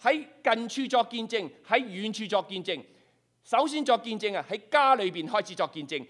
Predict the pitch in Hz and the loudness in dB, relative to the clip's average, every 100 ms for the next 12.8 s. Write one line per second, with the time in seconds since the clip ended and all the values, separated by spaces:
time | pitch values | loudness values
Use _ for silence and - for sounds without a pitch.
0 | _ 233 202 170 165 185 180 214 190 180 | _ 0 2 2 0 0 0 2 4 2
1 | 190 151 139 147 151 131 131 147 147 208 | 0 -2 -4 -2 -4 -4 -8 -8 -4 -2
2 | 170 151 165 156 143 143 135 _ - 151 | 0 0 -2 -2 -2 -4 -6 _ -10 -6
3 | 160 147 139 123 117 - _ _ - - | -4 -4 -6 -8 -12 -16 _ _ -16 -4
4 | 302 269 190 196 202 294 254 208 170 160 | -2 -2 -2 -4 0 4 6 6 2 -4
5 | 156 165 175 160 160 139 - _ - 147 | -2 -2 -2 -6 -6 -8 -10 _ -4 2
6 | 160 185 - - 262 220 185 170 165 143 | 4 4 2 8 8 8 4 -4 -6 -4
7 | 202 220 165 156 143 123 147 143 135 131 | -2 2 2 2 -4 -6 -8 -8 -8 -10
8 | 107 _ _ - 294 262 208 175 175 254 | -12 _ _ -6 -2 0 0 -2 6 6
9 | 233 175 214 269 233 254 277 226 185 190 | 6 4 4 2 2 2 2 4 4 4
10 | 190 147 139 - _ 180 214 208 214 233 | 0 -2 -4 -4 _ 0 2 6 6 6
11 | 185 165 180 180 196 185 170 139 147 233 | 4 4 2 0 2 2 2 -4 -2 -4
12 | 220 208 196 165 151 143 143 | -4 -6 -2 -4 -4 -6 -6